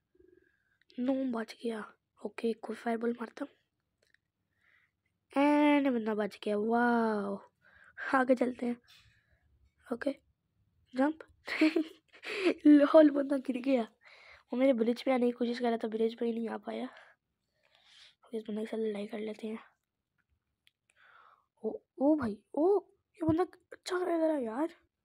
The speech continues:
यानी बेड वॉर्स में, यानी जब मैं पहले बेड वॉर्स खेलता होता था, तो मुझे, यानी, सही आती थी बेड वॉर्स, लेकिन, अ, उसके बाद मैंने बेड वॉर्स खेलना छोड़ दी।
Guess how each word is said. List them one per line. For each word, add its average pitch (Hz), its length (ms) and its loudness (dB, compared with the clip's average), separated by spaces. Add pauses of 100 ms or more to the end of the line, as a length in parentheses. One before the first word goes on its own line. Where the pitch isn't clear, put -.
(1600)
यानी 247 100 0
बेड 220 280 2
वॉर्स 294 280 -2
में, 294 80 2
यानी 277 280 2 (920)
जब 247 160 4
मैं 294 100 6
पहले 277 220 0
बेड 269 160 4
वॉर्स 269 160 4
खेलता 240 320 0
होता 269 220 -2
था, 262 320 -4
तो 240 420 2
मुझे, 233 240 0
यानी, 240 280 -4
सही 254 260 0
आती 226 220 -2
थी 294 100 -4
बेड 269 200 -2
वॉर्स, 247 280 0 (680)
लेकिन, 240 800 0
अ, 233 380 2
उसके 233 260 -2
बाद 233 180 2
मैंने 226 120 0
बेड 220 220 4
वॉर्स 226 160 0
खेलना 220 260 -2
छोड़ 254 440 2
दी। 247 360 0